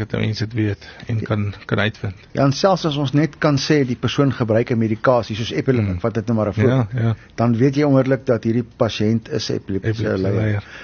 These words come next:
Speaker 2: Maar is dit net so, 'n laaste vraag van my kant af, uh, is dit, uh, nie ook vir 'n pasiënt baie uitputtend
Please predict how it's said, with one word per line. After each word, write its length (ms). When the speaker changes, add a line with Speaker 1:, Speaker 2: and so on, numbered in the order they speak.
Speaker 2:
Maar 240
is 80
dit 160
net 240
so, 160
'n 60
laaste 320
vraag 280
van 100
my 140
kant 240
af, 200
uh, 380
is 200
dit, 180
uh, 60
nie 240
ook 220
vir 120
'n 80
pasiënt 380
baie 160
uitputtend 580